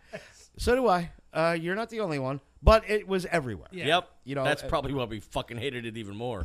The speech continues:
Speaker 2: Yeah.
Speaker 1: Probably, yeah.
Speaker 2: Uh, next is actually off of, uh, um, Hootie and the Blowfish's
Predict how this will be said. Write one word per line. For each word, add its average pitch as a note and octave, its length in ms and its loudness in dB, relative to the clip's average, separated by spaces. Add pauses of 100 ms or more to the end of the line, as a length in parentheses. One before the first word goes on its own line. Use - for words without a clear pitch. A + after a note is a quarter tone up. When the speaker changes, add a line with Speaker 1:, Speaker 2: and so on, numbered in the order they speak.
Speaker 2:
Yeah. C3 220 0
Speaker 1:
Probably, C3 260 -12
yeah. C3 320 -10 (200)
Speaker 2:
Uh, E3+ 280 6
next F#3+ 400 0
is F3 280 0
actually E3+ 380 0
off D#3 240 2
of, C#3+ 260 -2
uh, C3 300 0 (840)
um, B2+ 580 0 (1040)
Hootie G3+ 360 2
and F3+ 120 -2
the D3+ 60 -4
Blowfish's D3+ 880 -6